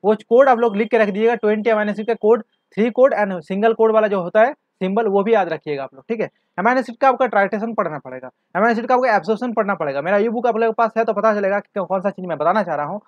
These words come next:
तो आप लोग वो एब्जॉर्प्शन वाला पार्ट पढ़ लीजिएगा कि कौन सा टॉपिक है। अगर मैं ट्रिप्टोफैन का बात कर रहा हूँ, तो वो कितना, अम, अ, अ, नैनोमीटर में आपका एब्जॉर्प्शन करता है, अ, रेडिएशन को, ठीक है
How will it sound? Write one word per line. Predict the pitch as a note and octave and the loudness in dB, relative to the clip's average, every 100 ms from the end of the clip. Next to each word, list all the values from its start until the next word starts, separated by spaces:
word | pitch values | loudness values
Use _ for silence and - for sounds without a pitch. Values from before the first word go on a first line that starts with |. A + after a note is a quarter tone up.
| _ - | _ 2
तो | G3+ | 4
आप | A3 | 6
लोग | B3+ | 8
वो | C4+ C4 - | 10 8 6
एब्जॉर्प्शन | G3 A#3 A#3 | 0 -2 -4
वाला | B3 B3 | -2 0
पार्ट | A#3+ G#3 | 0 -2
पढ़ | G#3 G3 | -2 -4
लीजिएगा | E3+ F#3 | -2 -2
कि | A#3+ | -2
कौन | A3+ A3 | -2 -4
सा | G#3 - C4 | -2 -2 0
टॉपिक | G#3+ F#3+ E3 | 0 -2 -2
है। | D#3 | 0
अगर | F3 A3 | 2 2
मैं | G#3+ G#3+ - _ _ | 0 -2 -6 _ _
ट्रिप्टोफैन | G3+ G3+ A#3 B3 | -2 0 0 0
का | G#3+ | 2
बात | F#3 E3 | 2 0
कर | C#3 | -8
रहा | |
हूँ, | C#3 G3 | -8 -4
तो | G3 | 2
वो | A3 | 2
कितना, | A3+ A3 A3+ A#3 - _ D#3+ | 0 -2 -2 -2 -4 _ -12
अम, | E3+ | -8
अ, | D#3+ | -6
अ, | D3+ D3 D3 - D#3 E3+ D#3+ C#3+ | -4 -6 -8 -10 -4 -2 -4 -6
नैनोमीटर | E3+ G3 G#3 G#3+ | -6 -2 -2 -2
में | G#3 | 0
आपका | G3 G3 E3+ | -2 0 0
एब्जॉर्प्शन | D#3+ F#3 F#3 | -2 -8 -6
करता | D3+ D3+ C#3 | -6 -4 -6
है, | |
अ, | C3 _ _ D3+ | -8 _ _ -6
रेडिएशन | D3 D3 D3+ C#3+ | -6 -4 -6 -8
को, | C#3 | -10
ठीक | D#3+ A3+ | -8 -6
है | F3 | -6